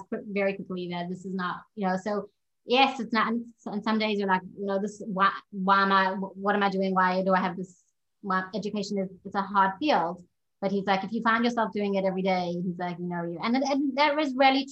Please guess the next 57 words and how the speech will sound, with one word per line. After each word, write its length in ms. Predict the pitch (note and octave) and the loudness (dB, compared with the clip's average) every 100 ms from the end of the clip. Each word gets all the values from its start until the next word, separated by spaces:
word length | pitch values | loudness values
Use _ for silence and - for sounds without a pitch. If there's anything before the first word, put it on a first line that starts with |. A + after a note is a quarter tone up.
| - | -4
true. 440 | C#4 B3 A#3+ D4+ - _ _ B3 | 2 4 4 0 -4 _ _ 2
You 80 | |
know, 20 | B3 | 4
he 100 | C4 | 4
was 120 | C4 | 4
talking 340 | C#4 C4+ C#4 | 4 6 4
then 180 | B3 A#3+ | 4 4
to 80 | A#3+ | 0
teachers, 340 | D4 C#4 G3 F#3+ | -4 -2 -4 -2
but 120 | G#3+ | 0
that's 200 | A3 A3 | 0 0
really 280 | A3+ A#3+ A#3+ - | -2 -2 -4 -6
true 380 | A#3+ G#3+ G3+ G3+ _ _ _ _ _ - | -2 0 -2 -4 _ _ _ _ _ -2
for, 600 | A3 G#3+ G3 F#3+ F3 - _ _ _ _ _ _ _ _ _ _ _ _ _ _ _ _ | 4 6 6 4 2 -4 _ _ _ _ _ _ _ _ _ _ _ _ _ _ _ _
if, 100 | A#3+ G3+ A#3+ | -8 -6 -6
if 20 | A#3+ | -2
you're 280 | B3+ D#4+ | 0 0
doing 220 | D4 C4+ C4 | 0 0 0
something 320 | B3 A#3 A#3 | 0 0 -2
every 180 | G#3+ A3+ | -4 0
day 340 | A#3+ G#3+ G3+ | 2 2 0
and 160 | G3 G3+ | 0 0
you're 100 | G3 | -2
doing 300 | G#3+ G#3+ G#3 | -2 -4 -2
it 80 | G3+ | 0
mostly, 380 | G3+ A3+ B3+ | 0 -2 -4
you 260 | A#3 G#3+ G3 | -4 -2 -2
know, 140 | F#3+ F#3 | 0 0
with 160 | F#3+ | -2
a 60 | G3 | -6
smile 540 | - G3 G#3+ G#3 F#3+ | -4 -2 0 0 0
and, 240 | F#3 F#3 F#3 | 0 -2 -4
and 180 | F#3+ F#3+ | -4 -2
you, 220 | F#3+ F#3 | -2 -2
you're 180 | G3 F#3+ - | -4 -4 -4
passionate 360 | G3 A3 G#3 | -6 -6 -6
about 260 | F#3 F3+ F3+ | -2 0 0
it, 160 | F3+ F3+ | -4 -4
and 100 | F#3+ | -4
doesn't 180 | G3 A3 | -2 -2
mean 140 | G#3 | -2
that 120 | F#3+ | -2
every 160 | F#3+ F#3 | -2 -4
day 140 | F#3 | -2
is 80 | F3+ | -4
a 40 | F3+ | -4
good 180 | G3 | -4
day, 300 | G3 F3 F#3 F3+ | -4 -4 -4 0
but 240 | F#3+ F#3 - _ _ _ _ - | 0 0 -4 _ _ _ _ -10
you 100 | A3 | -6
can 120 | A#3 | -2
be 100 | A3+ | -2
sure 260 | A3+ B3+ C4 | 0 0 2
that 160 | B3+ A#3 | 0 -2
you're 120 | A3 | -2
doing 500 | A3+ A3+ A#3 G#3+ G3 | -2 -2 -2 -4 0
what 280 | G#3+ A3+ | 2 2